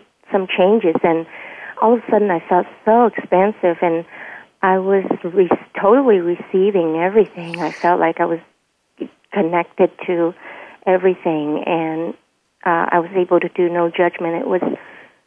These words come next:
just phenomenal, and <sighs> it was great, and I, I was able to connect with my body, and, but then all of a sudden,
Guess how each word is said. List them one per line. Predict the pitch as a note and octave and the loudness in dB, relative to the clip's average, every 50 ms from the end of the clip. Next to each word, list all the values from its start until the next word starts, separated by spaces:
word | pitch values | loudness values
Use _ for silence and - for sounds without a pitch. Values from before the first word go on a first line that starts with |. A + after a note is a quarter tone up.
| _ _ _ _ _ _ - | _ _ _ _ _ _ 2
just | A#3 A#3 G#3 F#3 - - - | 4 4 4 2 -2 -8 -4
phenomenal, | - G3 F3+ E3+ E3+ E3+ E3+ E3+ F3 F3+ F#3 F3+ F3+ E3 D#3 D#3 D3+ - - - | -2 -2 0 0 0 0 2 2 2 2 2 0 0 0 0 -2 -2 -2 -2 -2
and | - - E3 D#3+ D#3+ E3 E3+ A3+ - - _ _ _ _ _ _ _ _ | -2 -2 -2 -2 -4 -6 -8 -10 -12 -16 _ _ _ _ _ _ _ _
<sighs> | - - - - - - - - - - | -4 -2 -2 -2 -2 -4 -6 -8 -4 -2
it | G#3 G3+ F#3+ | 0 0 0
was | F3+ F3 - - | -2 -6 -8 -12
great, | - - F3+ F#3 G3+ A3+ A#3 G3+ F#3+ - | -14 -6 -2 2 4 4 6 6 4 4
and | G#3 G#3 F#3+ F3+ | 2 2 0 0
I, | E3+ E3+ - - - | 0 0 0 -2 -2
I | F#3+ | -2
was | F3 F#3 F3+ | -2 0 0
able | G3+ G3 F#3+ G3 F#3 | 0 0 0 0 -2
to | F#3 | -2
connect | - - F#3+ F3+ F#3 F3+ - - | -4 -4 -4 -2 -2 -2 -4 -6
with | F3+ - | -10 -8
my | F3+ E3+ E3 | -4 -4 -4
body, | D#3+ - E3+ E3+ F3 F3+ F3 E3 D#3+ D#3+ | -2 0 2 2 2 2 2 0 0 -2
and, | D#3+ D#3+ E3+ E3 - - - - - - - - - - - - - - _ _ _ _ _ _ | -4 -4 -8 -10 -14 -16 -20 -20 -20 -18 -18 -18 -18 -18 -20 -20 -20 -20 _ _ _ _ _ _
but | G#3+ F#3+ F3 F3 - _ _ _ - | 2 2 2 2 0 _ _ _ 0
then | G3+ F#3+ F#3 G3 - - _ _ _ _ | 2 2 2 0 -4 -8 _ _ _ _
all | A3 A3 A3+ A3+ | 0 2 2 0
of | G#3 | -2
a | G3 - - - | -6 -10 -4 0
sudden, | A3+ A3+ A3+ A3 G3 F3 F3 - | 2 4 4 4 2 2 0 -4